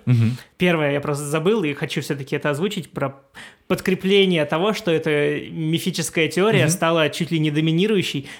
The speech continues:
Speaker 2: причем даже в самых темных уголках этого мира, ну, не, не темных, а вообще во всех самых дальних уголках этого мира. А, и Гребер описывает свой, м, видимо, в рамках какой-то антропологического исследования поездку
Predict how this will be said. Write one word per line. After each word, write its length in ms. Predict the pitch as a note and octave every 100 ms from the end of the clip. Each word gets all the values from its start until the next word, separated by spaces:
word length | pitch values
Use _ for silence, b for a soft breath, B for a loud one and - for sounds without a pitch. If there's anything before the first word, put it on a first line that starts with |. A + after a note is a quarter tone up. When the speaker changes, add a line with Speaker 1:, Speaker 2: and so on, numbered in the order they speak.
| -
Speaker 2:
причем 320 | D#3+ F#3 E3
даже 220 | D#3+ D3+
в 100 | C#3
самых 400 | - E3+ D3+ C3
темных 380 | - E3+ D#3+ C3+
уголках 380 | D3+ D3+ D3 -
этого 220 | D3+ D3
мира, 340 | F3 A#3+ D#3 -
ну, 100 | A#3
не, 100 | G3+ -
не 300 | F3+ F3+ F#3
темных, 340 | B3+ C#4 F3
а 40 | D3
вообще 200 | C#3+ D#3
во 100 | C#3+
всех 280 | - D3 B B B
самых 300 | - F3 D#3
дальних 360 | D3+ E3+ D#3 C3+
уголках 400 | C#3+ C#3 C3+ C3
этого 160 | C#3 C#3+
мира. 320 | D3+ C#3+ C3 B B -
А, 180 | D3+ C#3+
и 140 | D3+
Гребер 340 | D3 G3 F3+ D#3+
описывает 580 | D#3 G#3+ - D#3+ C#3+ C3+
свой, 440 | D3 D3+ D3 D3 -
м, 260 | - E3
видимо, 460 | E3 E3 D#3+ D3 C#3
в 180 | C3+ D3
рамках 280 | D3+ D3+
какой-то 340 | - - D3+ C#3+
антропологического 800 | C#3 C#3+ D#3 D3+ D3+ - - D3
исследования 640 | C#3 D#3+ D3 C#3+ C#3+ C#3+
поездку 680 | C#3+ D3 D3+ D#3 - D3